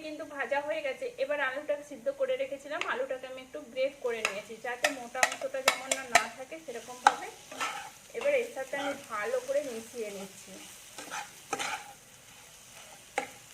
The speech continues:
আলুটা ভালো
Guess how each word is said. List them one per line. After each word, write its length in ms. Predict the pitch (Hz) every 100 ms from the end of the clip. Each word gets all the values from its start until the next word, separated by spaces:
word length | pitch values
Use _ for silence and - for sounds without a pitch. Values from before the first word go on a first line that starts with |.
| - - - - - - - - _ - - - - - - - - 254
আলুটা 260 | 349 370 381
ভালো 140 | 311